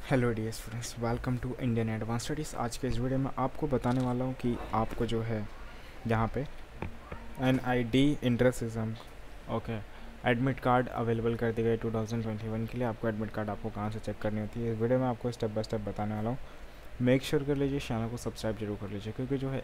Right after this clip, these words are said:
एक special channel बनाया गया है एनआईडी इंटरेस्ट एग्जाम के related। ओके, तो अपना, अ,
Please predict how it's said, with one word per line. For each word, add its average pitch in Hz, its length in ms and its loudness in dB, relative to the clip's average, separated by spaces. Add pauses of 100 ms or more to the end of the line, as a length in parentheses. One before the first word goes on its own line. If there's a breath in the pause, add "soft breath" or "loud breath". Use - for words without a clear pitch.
एक 113 200 -4
special 117 260 -4
channel 107 280 -2
बनाया 107 220 0
गया 104 120 0
है - 480 -6
एनआईडी 110 420 2
इंटरेस्ट 107 360 -2
एग्जाम 101 300 -4
के 98 100 -6
related। 95 400 -6
ओके, 104 160 -6
तो 107 140 -2
अपना, 107 320 -2 (800 loud breath)
अ, 104 340 2